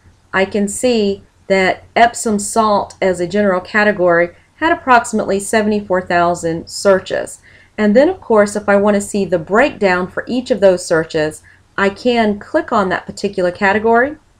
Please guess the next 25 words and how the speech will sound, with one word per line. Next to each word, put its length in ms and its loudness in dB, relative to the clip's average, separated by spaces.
And 180 4
at 180 2
this 200 0
point, 560 -2
I 140 4
can 220 -2
see 420 0
the 300 -4
average 500 2
number 400 4
of 220 -6
monthly 380 -2
searches 600 -2
done 300 -2
on 160 -4
specific 640 -8
keywords 760 2
and 240 -2
or 180 2
keyword 540 0
phrases 580 0
that 120 -2
users 380 -2
typed 380 -2
in. 320 -2